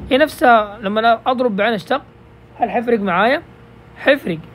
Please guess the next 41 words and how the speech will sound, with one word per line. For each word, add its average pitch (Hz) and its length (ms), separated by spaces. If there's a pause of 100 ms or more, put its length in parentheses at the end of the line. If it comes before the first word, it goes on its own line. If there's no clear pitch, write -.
(420)
هنا 285 220
يعني 262 240
مو 359 160
دائم، 214 460 (600)
بعض 247 160
المرات. 175 380 (880)
فشوفوا 277 380
هنا، 202 260 (1300)
أنا 269 100
ما 254 80
بقى 269 140 (160)
تركز 240 260
كثير 233 200
في 196 60
المثال 202 340
ده 214 100
أو 233 120
تركزوا 208 340
في 180 100
كثير 226 160
المثال 214 220
ده، 240 80
بس 254 140
أبغاكم 240 200
تفهموا 233 180
الفكرة. 160 340 (360)
هنا 370 120
بيقول 294 280
لك 233 140 (400)
أنا 311 120
عندي 285 200
دالة 262 260
اسمها 240 200
g 202 40
of 208 220
x، 196 40
خلينا 220 360
يلا 214 120
نطلع 254 560
معطيات 208 260
السؤال. 151 360